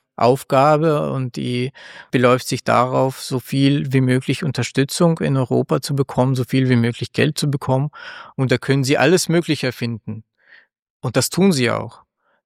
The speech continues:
Das wird aber in keinster Weise wird das recherchiert, in keinster Weise wird dem auf den Grund gegangen. Das wird einfach nur wiedergegeben, nachgeplappert,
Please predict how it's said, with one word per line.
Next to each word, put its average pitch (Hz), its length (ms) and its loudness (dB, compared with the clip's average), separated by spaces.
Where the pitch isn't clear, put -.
Das - 240 -6
wird 156 240 2
aber 139 420 2
in 147 160 0
keinster 151 600 0
Weise 135 680 0
wird 135 360 2
das - 200 -2
recherchiert, 135 760 -2
in 123 120 -2
keinster 127 540 0
Weise 120 480 2
wird 123 180 -2
dem 127 160 -2
auf 123 200 -6
den 120 160 -6
Grund 135 280 -4
gegangen. 131 460 -2
Das - 220 -6
wird 135 200 4
einfach 135 400 0
nur 113 380 -2
wiedergegeben, 147 880 2
nachgeplappert, 131 1040 0